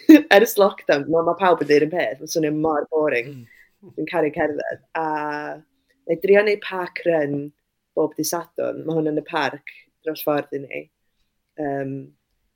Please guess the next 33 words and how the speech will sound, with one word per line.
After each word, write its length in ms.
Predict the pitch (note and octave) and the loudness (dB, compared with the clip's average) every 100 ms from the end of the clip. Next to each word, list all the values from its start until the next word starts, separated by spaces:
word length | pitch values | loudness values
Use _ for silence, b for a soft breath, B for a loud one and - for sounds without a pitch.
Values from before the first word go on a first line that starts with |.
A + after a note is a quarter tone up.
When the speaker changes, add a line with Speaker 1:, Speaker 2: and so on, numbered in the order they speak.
| - | -6
Speaker 1:
ma' 100 | D#3+ | -6
jyst, 200 | D#3+ - | -6 -8
'c'os 160 | - | -6
dwi, 160 | F#3+ F#3+ - | 0 0 -2
dwi, 200 | - F3+ E3+ F3 E3+ - | -4 -6 -4 -4 -4 2
o'n 200 | F#3+ G3+ | 6 6
i'n 120 | G3 | 4
rhedeg 400 | F3+ F#3+ F#3+ D#3+ | 0 -2 0 2
lot 160 | D3 D3+ | 0 -2
pan 160 | - D#3+ | -4 -2
o'n 120 | D#3 | 0
i'n 160 | D3+ D3 | -2 -2
ifanc. 600 | D#3 D3+ C3+ C#3+ D3 _ | -4 -4 -8 -8 -18 _
O'n 160 | E3 E3 | -2 -2
i'n 160 | D#3+ D3+ D3 _ _ _ _ - | -2 -6 -10 _ _ _ _ 2
ocê 340 | F3 E3+ F#3+ E3 | 4 4 4 4
yn 160 | D3 | 2
traws 240 | - C#3+ - | -2 -4 0
gwlad 320 | E3 C#3+ C#3 | 0 0 0
yn 80 | D3 | -4
ysgol. 540 | D#3+ - A#1 G#1+ - _ _ _ _ _ | -6 -10 -10 -8 -10 _ _ _ _ _
A 100 | D3+ D3+ | 0 2
wedyn 560 | D3 C#3+ C#3+ C#3+ D3 C#3+ B2+ _ _ - | 2 0 0 0 -2 -10 -14 _ _ -8
nes 200 | D#3 - | -6 -2
i 100 | D3 C#3 C#3+ | 0 0 0
ddim 280 | - D#3+ D3 | 0 2 2
neud 280 | C#3+ C#3 C3+ | 2 0 -2
o 120 | B2+ D3 - | -6 -8 -12
<laughs> 180 | _ - | _ -6
pan 160 | A3 A3 | 0 2
nes 180 | G3 | 2
i 100 | G3 | 2
brifysgol. 720 | - E3 E3 - - - - | 0 0 0 -4 -8 -8 -8